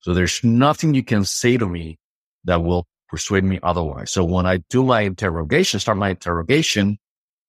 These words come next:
I wanna say I have the upper hand. A regular investigator, he might think that you robbed the bank,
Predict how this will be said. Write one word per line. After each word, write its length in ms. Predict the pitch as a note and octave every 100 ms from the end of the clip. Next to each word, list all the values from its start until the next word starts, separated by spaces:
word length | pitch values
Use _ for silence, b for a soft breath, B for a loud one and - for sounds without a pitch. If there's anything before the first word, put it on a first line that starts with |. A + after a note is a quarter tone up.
| _ _ F2
I 40 |
wanna 180 | A#2 A#2+
say 180 | A#2 G#2+
I 40 |
have 200 | G2 F#2+
the 120 | F#2+ - -
upper 200 | C#2+ C#2+
hand. 400 | E2+ C2+ - - _ _
A 60 | -
regular 580 | E2+ G#2 D3 E3 D3+ B2+ _ -
investigator, 840 | F2+ D#3 - B2 F2+ D#2+ E2 -
he 220 | - F#2+ A2+
might 220 | D#3 -
think 280 | - D3+ C#3+
that 140 | C#3
you 120 | C#3+
robbed 260 | A#2 C3+ -
the 60 |
bank, 460 | A#2 C#3 E3 F#2 -